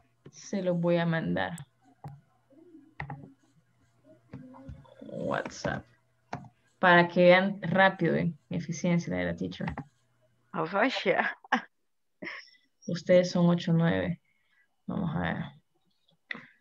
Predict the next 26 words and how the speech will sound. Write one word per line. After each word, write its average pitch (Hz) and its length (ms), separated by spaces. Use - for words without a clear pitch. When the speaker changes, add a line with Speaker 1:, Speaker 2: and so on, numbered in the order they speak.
Speaker 1:
Sí, 302 400
básicamente 214 1300
eso. 202 400
Y 175 80
como 180 200
les 170 140
digo, 170 320
uno 180 300
nunca 180 440
sabe, 170 360
¿verdad? 139 300
Por 170 140
mucho 220 520
que 190 140
haga, 190 360
que 175 160
diga, 180 480
y 165 520
yo 220 120
no 226 160
sé 220 200
cuántos 214 500
eventos 190 760
se - 380
cancelaron. 175 1120
Bueno, 180 300